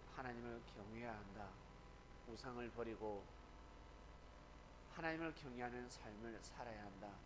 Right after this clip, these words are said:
메시지였습니다. 그것처럼 애굽 땅에 가뭄이 들었습니다. 애굽 땅뿐만 아니라 중건동 일대에 가뭄이 들었습니다. 많은 족속들이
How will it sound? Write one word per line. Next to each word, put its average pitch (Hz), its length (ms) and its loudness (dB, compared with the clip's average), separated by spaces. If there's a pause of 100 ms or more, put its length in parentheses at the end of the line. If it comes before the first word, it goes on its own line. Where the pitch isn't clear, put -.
(1600)
메시지였습니다. 113 840 0 (680)
그것처럼 110 460 2 (880)
애굽 127 340 4
땅에 131 420 4 (160)
가뭄이 117 400 -2
들었습니다. - 500 -4 (460)
애굽 139 280 2
땅뿐만 160 480 2
아니라 131 420 6 (760)
중건동 120 720 2 (140)
일대에 139 500 8 (480)
가뭄이 117 380 0
들었습니다. 104 560 -2 (2500)
많은 139 400 12
족속들이 135 840 2